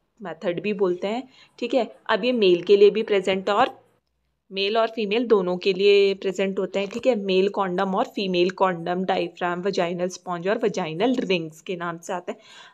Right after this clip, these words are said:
अगर बैरियर मेथड की बात करें तो इसको रोधक भी बोलते हैं। आपने मेल कॉन्डम बहुत ही ज़्यादा सुना होगा, ठीक है,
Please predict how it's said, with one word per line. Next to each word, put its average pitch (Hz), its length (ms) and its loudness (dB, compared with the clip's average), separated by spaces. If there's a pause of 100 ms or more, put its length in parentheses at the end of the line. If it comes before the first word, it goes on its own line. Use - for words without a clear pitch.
अगर 269 200 4
बैरियर 214 420 0
मेथड 202 320 -8
की 226 160 -14
बात 190 240 -8
करें 180 160 -12
तो - 80 -6
इसको - 220 -4
रोधक 202 360 0
भी 202 200 -4
बोलते 185 300 -6
हैं। 214 80 -6
आपने 220 340 -6
मेल 196 200 0
कॉन्डम 185 420 -6
बहुत 190 280 -2
ही 202 80 -8
ज़्यादा 196 360 -2 (380)
सुना 196 200 -4
होगा, 226 400 -4
ठीक 226 220 -8
है, 262 180 -4